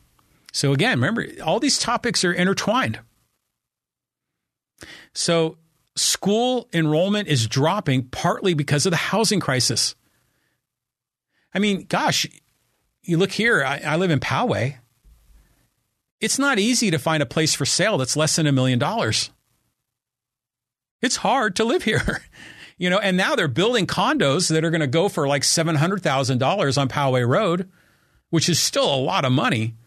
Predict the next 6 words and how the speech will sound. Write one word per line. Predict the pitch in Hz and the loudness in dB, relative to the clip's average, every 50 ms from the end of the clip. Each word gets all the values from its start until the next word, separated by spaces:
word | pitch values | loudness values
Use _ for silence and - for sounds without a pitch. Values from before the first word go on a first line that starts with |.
| _ _ _ _ _ _ _ _ _ _ _ - | _ _ _ _ _ _ _ _ _ _ _ -8
but | 185 - | -8 -4
people | - 233 254 - 226 175 | -2 -2 0 0 2 0
are | 165 - - | 0 0 0
angry | 190 240 294 302 214 185 151 135 | -2 0 0 0 2 2 2 2
about | 120 113 113 107 104 - - | 2 2 0 -2 -2 -4 -4
that | - - - - | -4 -4 -4 -6